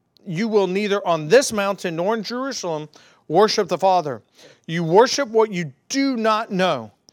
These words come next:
We know what we worship, for salvation is of the Jews. But the hour is coming, and now is, when the true worshipers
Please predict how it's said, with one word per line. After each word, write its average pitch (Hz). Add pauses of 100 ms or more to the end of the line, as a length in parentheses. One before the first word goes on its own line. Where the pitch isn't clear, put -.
(420)
We 190
know 214
what 233
we 214
worship, 160
for 190
salvation 190 (760)
is 190
of 233
the 185
Jews. 131 (480)
But 190
the 196
hour 226
is -
coming, 170
and 190
now 247
is, 214 (280)
when 208
the 208
true 311
worshipers 196